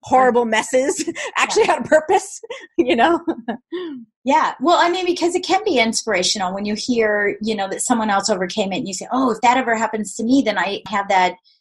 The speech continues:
Speaker 2: that knowledge."
Speaker 1: Yeah.
Speaker 2: And that
Speaker 1: If they could get through that, then I can get through this. <laughs>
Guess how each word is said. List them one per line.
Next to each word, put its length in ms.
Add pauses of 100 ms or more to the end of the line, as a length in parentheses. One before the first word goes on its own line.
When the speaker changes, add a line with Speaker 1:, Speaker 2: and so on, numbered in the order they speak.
(120)
Speaker 2:
that 200
knowledge." 520
Speaker 1:
Yeah. 140
Speaker 2:
And 100
that 60
Speaker 1:
If 80
they 140
could 160
get 220
through 160
that, 400 (220)
then 140
I 180
can 120
get 200
through 120
this. 520
<laughs> 60